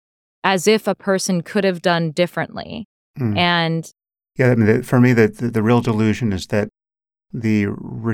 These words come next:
Speaker 2: retributive impulse makes sense. I mean, there, there are
Speaker 1: Mm-hmm.
Speaker 2: scenarios where, uh, in many scenarios where I think punishment in some form makes sense just along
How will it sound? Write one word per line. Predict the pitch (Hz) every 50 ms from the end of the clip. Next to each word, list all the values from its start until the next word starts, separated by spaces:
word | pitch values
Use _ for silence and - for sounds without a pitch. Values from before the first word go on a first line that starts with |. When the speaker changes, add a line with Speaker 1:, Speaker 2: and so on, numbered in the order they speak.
| 110 -
Speaker 2:
retributive | - - 156 151 139 139 123 110 110 104 95 87 82 - - - _ _
impulse | - 131 113 107 95 95 110 101 98 95 - - - - _ _ _
makes | - 107 104 95 - -
sense. | - 117 104 95 90
I | 104
mean, | 110 104
there, | 107 107
there | 104 123 123 123 - -
are | - 139 135 131
Speaker 1:
Mm-hmm. | 123 -
Speaker 2:
scenarios | - 117 110 110 107 107 104 104 98 101
where, | 104 101 101 98 98 98 95 92 - _ _ _ _ _ _ _ - 247
uh, | 160 127 110 101 98 98 95 107 -
in | 113 104 98 104 - 113 107
many | 113 127 127 120
scenarios | 117 - 117 104 98 95 95 95 - -
where | 104 95 92 92 95 95
I | 92 113
think | - 117 104 - - _
punishment | - - 127 123 120 120 101 - - 104 98 92 90 - - _ _ _ _ _ _ _ _ _ _ _ _
in | 127 110 98
some | - 131 120 113
form | 107 - 120 107 101 98
makes | 101 101 95 - -
sense | - 107 101 92 -
just | - 110 92 - -
along | - - 113 107 104 98 92 85